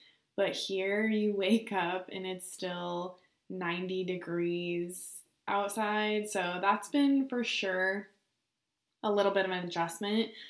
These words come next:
And especially, too, like, Starbucks came out with their pumpkin line, and I was like, "What the heck? It is not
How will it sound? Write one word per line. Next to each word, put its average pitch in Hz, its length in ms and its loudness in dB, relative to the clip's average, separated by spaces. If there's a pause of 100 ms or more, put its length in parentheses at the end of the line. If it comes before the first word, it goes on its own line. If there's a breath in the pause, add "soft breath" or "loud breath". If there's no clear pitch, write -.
(300 loud breath)
And 247 120 2
especially, 277 600 6
too, 208 400 2
like, 196 200 2
Starbucks 220 640 0 (480)
came 202 200 0
out 196 200 2
with 202 80 -2
their 202 120 2
pumpkin 196 520 0
line, 254 560 4 (600 loud breath)
and 214 440 6
I 214 240 4
was 226 220 6
like, 226 260 4 (100)
"What 220 240 0
the 285 200 4
heck? 190 540 -2
It 220 140 0
is 233 140 4
not 214 360 2